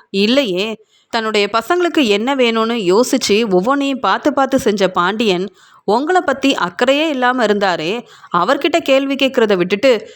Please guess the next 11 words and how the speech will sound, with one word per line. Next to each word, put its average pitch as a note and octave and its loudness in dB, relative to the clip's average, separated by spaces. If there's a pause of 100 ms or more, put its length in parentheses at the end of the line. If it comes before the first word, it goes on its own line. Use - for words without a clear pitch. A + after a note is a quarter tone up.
(140)
இப்படி B3+ -2
இவங்க A#3 2
கிட்ட F4 2
கோவப்பட்டா C#4 2
எப்படி? C4 2 (480)
உங்க G3 0
அண்ணன்க A3 -2
உங்களுக்கு G#3+ 0
நல்லதை G3+ 0
மட்டும்தான் A3+ 0
செய்றாங்க. A#3 0